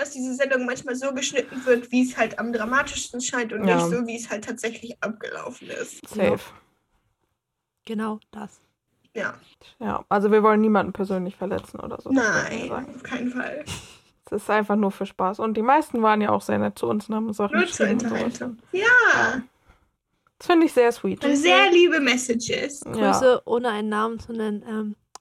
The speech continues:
Speaker 3: ja, mich kosten die Freizeitbeschäftigung anderer Leute auch an. Das belastet mich auch schwer, was andere Leute in ihrer Freizeit tun und mit ihrer Zeit machen. Also das ist
Speaker 2: Ja.
Speaker 3: echt belastend, das stört mich auch immer, kann ich verstehen.
Speaker 2: Ja.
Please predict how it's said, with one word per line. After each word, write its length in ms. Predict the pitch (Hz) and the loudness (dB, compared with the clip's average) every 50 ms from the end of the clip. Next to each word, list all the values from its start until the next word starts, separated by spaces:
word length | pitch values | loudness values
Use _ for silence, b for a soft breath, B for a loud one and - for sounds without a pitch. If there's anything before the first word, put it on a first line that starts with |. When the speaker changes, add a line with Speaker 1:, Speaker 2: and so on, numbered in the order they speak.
| _ _ _ _ _ _ | _ _ _ _ _ _
Speaker 3:
ja, 300 | 220 226 233 247 247 247 | -4 -2 0 0 0 0
mich 200 | 233 220 226 - | -2 -6 -8 -8
kosten 480 | - - 269 262 - - _ - 254 | -4 -4 -4 -4 -4 -10 _ -12 -8
die 80 | 233 233 | -8 -8
Freizeitbeschäftigung 1120 | 220 - - 240 247 247 - 254 233 208 240 - - 254 226 - - 254 254 247 240 220 | -8 -4 -2 -2 -2 0 0 -2 -4 -4 -6 -2 -2 -2 -2 -2 -4 -4 -2 -2 -2 -4
anderer 300 | - 262 240 226 233 247 | -4 -6 -6 -4 -2 -2
Leute 420 | 233 226 220 226 - - 233 - - | 0 0 0 -2 -2 -4 -4 -2 2
auch 280 | 254 247 262 277 - | 4 4 4 4 4
an. 200 | - 269 262 262 | 2 2 2 2
Das 160 | 262 233 - - | 0 -4 -4 -2
belastet 560 | _ 226 220 233 240 277 - - - 277 240 | _ -2 2 2 2 2 0 -4 -10 -10 -6
mich 240 | 247 226 202 - - | -6 -6 -2 2 4
auch 240 | 226 233 247 302 | 6 6 6 4
schwer, 520 | - - - - 240 214 226 240 269 277 269 | 2 -2 -8 -8 -2 2 4 6 6 6 6
was 160 | 240 262 - | 4 2 4
andere 340 | - 523 466 427 392 269 - | 6 8 8 8 8 8 8
Leute 240 | - 247 262 523 262 | 8 8 8 4 4
in 60 | - | 4
ihrer 180 | 480 - 233 233 | 4 2 2 0
Freizeit 560 | - - 240 233 262 269 - - 262 262 - | 0 0 0 0 0 0 -2 -4 -4 -4 -4
tun 380 | - - 285 285 294 294 294 277 | -8 -8 -8 -8 -8 -8 -8 -8
und 180 | 226 233 240 | -8 -6 -4
mit 160 | 240 240 - | -6 -6 -4
ihrer 240 | - 226 - 226 226 | -6 -4 -4 -4 -6
Zeit 300 | - - 254 247 269 269 - | -4 -2 0 0 0 -2 -4
machen. 300 | 269 240 240 233 214 - | -4 -4 -4 -4 -4 -4
Also 240 | 233 233 208 226 233 B B B B B B B B | -4 -4 -2 -4 -6 B B B B B B B B
das 160 | 240 220 - | -8 -6 -2
ist 80 | 302 285 | -2 0
Speaker 2:
Ja. 60 | 254 | 0
Speaker 3:
echt 160 | 262 277 - | 0 -2 -2
belastend, 420 | 262 240 214 214 226 - - 247 | -2 0 2 0 0 0 -4 -8
das 80 | 233 226 | -8 -8
stört 240 | - - 254 240 - | -2 0 0 0 0
mich 220 | - 220 - - | -2 -6 -6 -6
auch 160 | 208 208 - | -6 -6 -4
immer, 120 | 208 208 202 | -6 -6 -6
kann 240 | - - 247 220 214 | -4 -4 -4 -4 -4
ich 120 | 208 - | -6 -6
verstehen. 280 | - 214 196 - 254 - | -8 -8 -6 -4 -2 -2
Speaker 2:
Ja. 260 | 240 226 220 - | 0 0 -2 -4